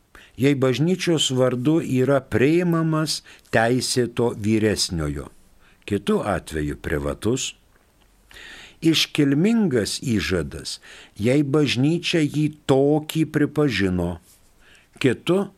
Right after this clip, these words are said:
atveju paprastas. Ir trečias, asmeninis įžadas, kai pažadamas žadančiojo veiksmas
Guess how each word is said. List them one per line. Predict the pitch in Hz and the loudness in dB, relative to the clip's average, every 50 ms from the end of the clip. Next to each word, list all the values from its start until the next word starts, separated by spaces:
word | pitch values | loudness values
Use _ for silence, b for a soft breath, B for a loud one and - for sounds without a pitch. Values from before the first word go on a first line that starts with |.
| _ _ _ | _ _ _
atveju | - 92 87 87 85 - - 104 104 107 107 104 110 110 113 107 _ _ _ _ _ - | -4 -2 -2 -2 -2 -4 -4 -4 -2 -2 -2 -2 -4 -4 -6 -10 _ _ _ _ _ -6
paprastas. | - 80 76 - 85 82 80 76 - - - - 80 76 - - - - _ _ _ _ _ _ _ _ _ _ _ _ _ _ _ _ _ _ _ _ _ _ _ _ _ - | -4 -4 -4 -4 -6 -6 -6 -4 -6 -6 -6 -8 -10 -8 -8 -8 -8 -10 _ _ _ _ _ _ _ _ _ _ _ _ _ _ _ _ _ _ _ _ _ _ _ _ _ -8
Ir | 104 90 | -8 -8
trečias, | 90 - 98 95 95 - - 151 147 - - _ B B B B B B B B B B | -6 -6 -4 -4 -4 -4 -4 -6 -6 -6 -8 _ B B B B B B B B B B
asmeninis | B 143 147 143 - - - 127 120 123 127 156 196 226 220 202 175 139 143 - - | B -2 -2 0 0 0 0 2 2 2 4 2 2 2 2 4 2 2 2 -2 -4
įžadas, | - 139 139 123 92 80 98 90 80 73 71 69 - - - - _ _ _ B B B B B B B B | -2 0 0 0 0 0 0 -2 -2 -4 -8 -10 -8 -8 -10 -10 _ _ _ B B B B B B B B
kai | B - 143 147 151 147 | B 0 2 2 2 0
pažadamas | 151 - - 143 147 151 139 127 156 156 151 147 151 156 156 151 151 151 156 147 - - - - - | -2 0 0 0 0 0 0 0 0 0 0 0 0 0 0 0 0 0 0 0 -2 -4 -4 -6 -8
žadančiojo | - 101 87 85 - 113 117 120 127 135 139 139 - 120 123 127 127 131 131 131 131 120 - - - 135 127 127 127 123 120 117 110 120 120 120 120 120 120 117 - b b b b b | -8 -4 -2 -2 0 0 2 2 2 2 0 -2 -2 0 0 2 2 2 2 0 0 -2 -2 -2 0 0 2 2 2 2 0 0 0 0 2 2 2 2 0 0 -4 b b b b b
veiksmas | 95 90 90 127 135 147 143 117 92 - - - - - - 90 82 76 73 69 64 - - - - | -8 -4 0 2 2 4 2 2 0 -4 -4 -6 -4 -4 -4 -4 -4 -4 -6 -6 -8 -10 -12 -12 -14